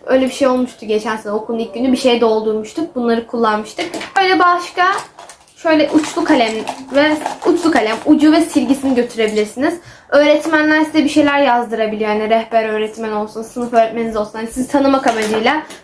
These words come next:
bir şeyler yazdırıyor. Onları yazmak için bunlar lazım olur. Ben ayrıyeten hani kalem, koca kalemliği götürüyorum, boş götürmeyeyim diye. Ee, bir tane tahta kalemi koydum.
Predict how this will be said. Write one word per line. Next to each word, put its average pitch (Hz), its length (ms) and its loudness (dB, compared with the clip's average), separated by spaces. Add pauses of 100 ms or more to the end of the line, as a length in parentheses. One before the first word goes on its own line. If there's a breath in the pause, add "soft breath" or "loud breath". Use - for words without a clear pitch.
bir 285 60 -8
şeyler 269 320 4
yazdırıyor. 233 560 0
Onları 277 220 2
yazmak 247 380 0
için 320 220 0
bunlar 262 240 2
lazım 214 360 0
olur. 302 140 -2 (360 loud breath)
Ben 571 60 2 (180)
ayrıyeten 339 480 4
hani 294 300 2 (360)
kalem, 330 380 2
koca 320 280 4
kalemliği 302 400 4
götürüyorum, 254 460 2
boş 285 200 2
götürmeyeyim 247 600 2
diye. 254 280 0 (460 loud breath)
Ee, 262 280 4
bir 370 120 4
tane 339 280 2
tahta 339 320 2
kalemi 240 320 0
koydum. 220 460 0